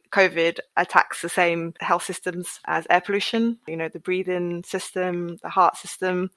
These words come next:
People who already are either more vulnerable or more exposed to air pollution w-, will be a bit more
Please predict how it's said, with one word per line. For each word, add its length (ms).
People 280
who 120
already 640
are 440
either 600
more 200
vulnerable 400
or 160
more 180
exposed 520
to 100
air 100
pollution 720
w-, 200
will 400
be 180
a 120
bit 180
more 260